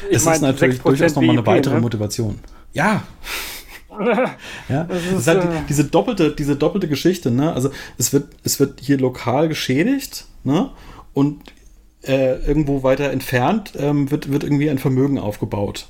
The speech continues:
Speaker 1: Und
Speaker 2: Ja, das
Speaker 1: vor
Speaker 2: ist so eine
Speaker 1: allem, und da,
Speaker 2: doppelte
Speaker 1: und vor allem
Speaker 2: Schädigung.
Speaker 1: da, wo wir das nicht wollen, ja, also,
Speaker 2: Genau.
Speaker 1: ne?
Speaker 2: Und das
Speaker 1: Da
Speaker 2: ist so eine, so ein doppelter Effekt, der, der da so eintritt. Und der, den wollen wir hier quasi mit den Maßnahmen, die wir so ein bisschen angeregt haben,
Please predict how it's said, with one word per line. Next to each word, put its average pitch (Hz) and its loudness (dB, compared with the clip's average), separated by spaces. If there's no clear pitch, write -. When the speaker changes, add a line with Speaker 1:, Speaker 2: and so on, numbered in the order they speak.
Speaker 1:
Und - 4
Speaker 2:
Ja, 147 4
das 151 2
Speaker 1:
vor 175 6
Speaker 2:
ist 165 2
so 156 2
eine 135 4
Speaker 1:
allem, 123 0
und 135 0
da, 170 6
Speaker 2:
doppelte - 4
Speaker 1:
und 151 -2
vor 160 4
allem 156 4
Speaker 2:
Schädigung. 143 -6
Speaker 1:
da, 156 4
wo 143 -2
wir 143 -6
das 135 -8
nicht 135 -6
wollen, 135 0
ja, 127 -14
also, 131 -6
Speaker 2:
Genau. 120 2
Speaker 1:
ne? 101 0
Speaker 2:
Und 95 -4
das 120 2
Speaker 1:
Da - 2
Speaker 2:
ist 170 -4
so 170 4
eine, 147 2
so - 0
ein 127 4
doppelter 156 2
Effekt, 143 -4
der, 135 2
der 127 2
da 123 2
so 120 -2
eintritt. 127 -4
Und 107 -4
der, 139 0
den 131 0
wollen 131 0
wir 131 0
hier 127 0
quasi 123 -4
mit 120 0
den 113 2
Maßnahmen, 120 -2
die 113 -8
wir 113 0
so - -4
ein 117 2
bisschen - 0
angeregt 120 0
haben, 110 0